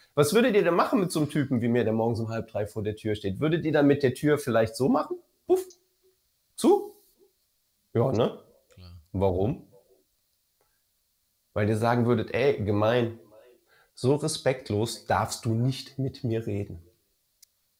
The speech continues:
Speaker 1: Habt ihr recht? Und was ist, wenn du alleine abends auf dem Sofa sitzt und denkst, du bist nicht gut genug oder nicht erfolgreich genug oder nicht beliebt genug oder was auch immer?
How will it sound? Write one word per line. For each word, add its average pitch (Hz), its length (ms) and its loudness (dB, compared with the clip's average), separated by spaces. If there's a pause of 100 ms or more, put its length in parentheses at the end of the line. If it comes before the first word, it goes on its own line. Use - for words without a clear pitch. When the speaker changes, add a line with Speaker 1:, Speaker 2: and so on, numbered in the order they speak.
(2250)
Speaker 1:
Habt - 240 -6
ihr 123 100 -6
recht? - 300 -6 (1400)
Und 95 60 -4
was 90 160 0
ist, 160 140 0
wenn 120 140 6
du 110 80 6
alleine 101 460 2
abends 123 280 2
auf 110 180 0
dem 107 100 0
Sofa 123 360 0
sitzt 175 320 -4
und 123 180 2
denkst, 117 240 4
du 104 120 0
bist 104 200 -2
nicht - 220 -4
gut 160 240 0
genug 180 280 2
oder 95 200 2
nicht 95 200 -2
erfolgreich 156 760 0
genug 156 340 -2
oder 95 220 0
nicht 101 240 -2
beliebt 117 420 0
genug 165 400 0
oder 92 300 0
was - 180 -4
auch - 140 -2
immer? 170 400 -2